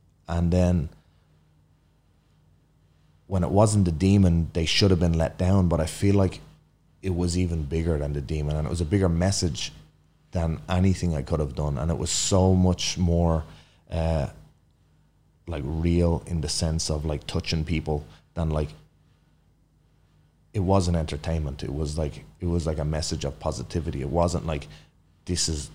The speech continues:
the demon with cool paint and cool smoke, and you can watch this and just enjoy it."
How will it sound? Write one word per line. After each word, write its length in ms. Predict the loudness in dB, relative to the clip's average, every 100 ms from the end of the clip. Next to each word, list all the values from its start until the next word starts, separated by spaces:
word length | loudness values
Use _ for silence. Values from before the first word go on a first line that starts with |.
| -14
the 80 | -12
demon 420 | -4 -2 -2 -2
with 140 | -4 -6
cool 220 | -4 -4
paint 320 | -4 -6 -6 -10
and 120 | -10
cool 220 | -6 -6
smoke, 420 | -4 -6 -6 -6 -14 -20 -12
and 300 | -8 -6 -8
you 160 | -10
can 160 | -10 -4
watch 300 | -4 -4 -6
this 220 | -8 -8
and 120 | -8
just 160 | -8 -8
enjoy 320 | -8 -4 -4
it." 180 | -4 -8